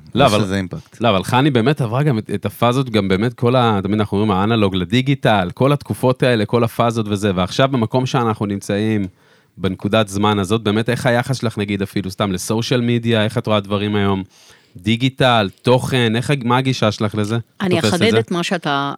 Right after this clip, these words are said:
Speaker 3: אמרת,
Speaker 1: מהמם.
Speaker 3: ואני גם אספר לך, אני לא כזאת עתיקה,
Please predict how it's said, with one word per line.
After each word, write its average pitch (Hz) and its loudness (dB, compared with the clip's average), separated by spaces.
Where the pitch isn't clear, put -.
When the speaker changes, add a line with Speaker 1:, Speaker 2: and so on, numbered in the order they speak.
Speaker 3:
אמרת, 143 -4
Speaker 1:
מהמם. 190 0
Speaker 3:
ואני 143 -6
גם 139 -6
אספר 185 -6
לך, 180 -4
אני 143 -6
לא 196 -2
כזאת 226 -2
עתיקה, 220 -2